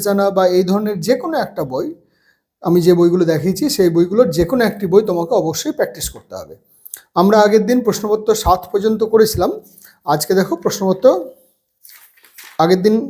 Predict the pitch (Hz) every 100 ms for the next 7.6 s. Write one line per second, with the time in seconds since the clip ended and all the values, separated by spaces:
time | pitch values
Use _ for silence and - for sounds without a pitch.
0 | - 196 202 208 208 202 285 - - -
1 | - - - - _ _ 175 151 156 156
2 | 156 - - _ _ _ _ _ _ _
3 | _ _ _ _ _ _ - 254 - 254
4 | 262 254 - 196 196 - 185 370 - -
5 | - _ _ _ _ _ 202 - 226 214
6 | 220 - 226 247 247 214 226 - 269 269
7 | 254 208 175 147 - -